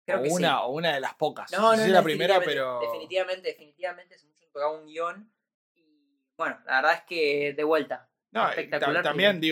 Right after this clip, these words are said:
Speaker 2: digo, como para agregar algo más, esta película en realidad no iba a tratar sobre esto, así que tiene mucho sentido.
Speaker 1: Sí, cien por ciento.
Speaker 2: Porque lo que sí está confirmado es que esta iba a ser una película sobre el primer caso de
Speaker 1: El
Speaker 2: J-,
Speaker 1: F B I.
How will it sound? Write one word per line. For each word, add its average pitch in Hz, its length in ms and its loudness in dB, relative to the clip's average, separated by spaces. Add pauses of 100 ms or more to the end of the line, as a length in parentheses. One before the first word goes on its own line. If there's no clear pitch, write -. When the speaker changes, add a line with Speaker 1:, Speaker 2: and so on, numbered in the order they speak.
Speaker 2:
digo, 120 40 -10
como 113 200 -20
para 117 160 -8
agregar 117 300 -8
algo 123 200 -6
más, 131 320 -18
esta 127 280 -10
película 135 380 -14
en 110 80 -16
realidad 113 240 -20
no 127 100 -20
iba 123 140 -20
a - 40 -20
tratar - 360 -20
sobre 117 300 -16
esto, 117 360 -20
así 120 160 -20
que 113 60 -20
tiene 123 160 -20
mucho 135 200 -18
sentido. 120 440 -20
Speaker 1:
Sí, 165 240 -4
cien 160 200 -12
por 156 120 -6
ciento. 127 140 -8
Speaker 2:
Porque 120 120 -14
lo - 60 -16
que 117 60 -20
sí 160 140 -12
está 170 180 -6
confirmado 147 480 -6
es 147 60 -10
que 131 80 -20
esta 151 120 -18
iba 143 80 -6
a 127 40 -10
ser 135 120 -16
una 135 240 -10
película 135 800 -10
sobre 135 520 -10
el 131 120 -14
primer 123 420 -12
caso 151 420 -6
de 127 460 -10
Speaker 1:
El 156 160 -10
Speaker 2:
J-, - 20 -10
Speaker 1:
F 135 100 -8
B 143 140 -2
I. 127 160 -12